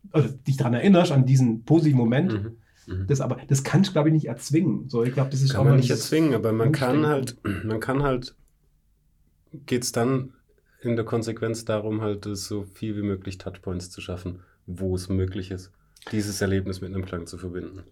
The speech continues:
Speaker 1: Und das ist ja so unsere Herangehensweise oder auch Herangehensweise viele, dass man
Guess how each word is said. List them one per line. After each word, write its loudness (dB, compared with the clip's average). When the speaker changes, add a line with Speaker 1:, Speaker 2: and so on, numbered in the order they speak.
Speaker 1:
Und 4
das 2
ist 2
ja 4
so -4
unsere 6
Herangehensweise 2
oder -6
auch -18
Herangehensweise -2
viele, 4
dass 4
man 2